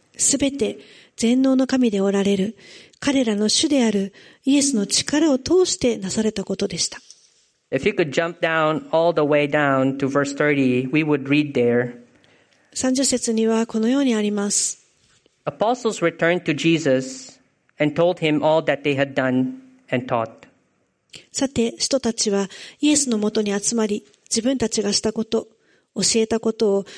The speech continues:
Speaker 1: 残らずイエスに報告した。
Speaker 2: Brothers and sisters, may,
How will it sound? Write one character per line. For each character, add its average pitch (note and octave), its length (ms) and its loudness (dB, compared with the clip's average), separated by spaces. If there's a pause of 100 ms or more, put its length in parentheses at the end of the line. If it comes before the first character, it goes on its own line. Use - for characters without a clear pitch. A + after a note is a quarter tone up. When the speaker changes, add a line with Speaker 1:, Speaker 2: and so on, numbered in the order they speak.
(180)
Speaker 1:
残 G#3+ 220 -2
ら D#4 120 2
ず A#3+ 120 0
イ A3+ 80 0
エ B3 60 2
ス A3+ 100 -2
に G3 120 -6
報 F#3+ 200 -2
告 F#3+ 240 -6
し - 120 0
た。 - 140 -10 (1200)
Speaker 2:
Brothers F#3 380 2
and E3 140 -4
sisters, D#3 840 -2
may, D#3 420 -2